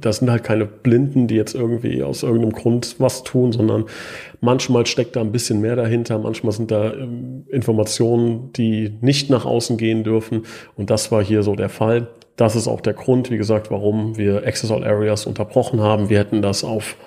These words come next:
hundert Jahre gerne weitergemacht. Aber auf, äh, Wunsch von Johnny, ähm, haben wir's eingestellt und auch nicht drüber gesprochen. Und ich hoffe, auch wenn's jetzt lange, lange gedauert hat, bis ihr wisst, warum es so passiert ist,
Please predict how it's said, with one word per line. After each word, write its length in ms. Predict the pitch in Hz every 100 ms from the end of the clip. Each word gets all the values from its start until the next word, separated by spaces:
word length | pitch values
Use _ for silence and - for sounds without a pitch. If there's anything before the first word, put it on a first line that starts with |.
| - -
hundert 340 | 160 175 143 131
Jahre 340 | 127 123 117
gerne 320 | 110 110 113
weitergemacht. 640 | 101 104 110 101 98 - - - - -
Aber 160 | - 104
auf, 320 | 107 - -
äh, 200 | 127 110
Wunsch 240 | 104 110 -
von 180 | 107
Johnny, 420 | 98 101 104 107 104 - - -
ähm, 440 | 104 98 101 101
haben 180 | 107 104
wir's 460 | 107 98 - - - - - _ _ _ _ -
eingestellt 720 | 120 131 127 - 110 107 110
und 180 | 117 98
auch 200 | 107 110
nicht 320 | 107 104 -
drüber 180 | 101 98
gesprochen. 480 | 95 - 98 98
Und 80 | 95
ich 160 | 98 -
hoffe, 320 | 110 117 113
auch 180 | 110 101
wenn's 140 | 104
jetzt 180 | 101 -
lange, 220 | 110 110
lange 240 | 110 107 107
gedauert 360 | 104 107 107
hat, 140 | 107 -
bis 180 | 107
ihr 140 | 107 101
wisst, 240 | 117 -
warum 240 | 117 104 107
es 120 | 101
so 100 | 107
passiert 320 | 110 101 104
ist, 180 | 101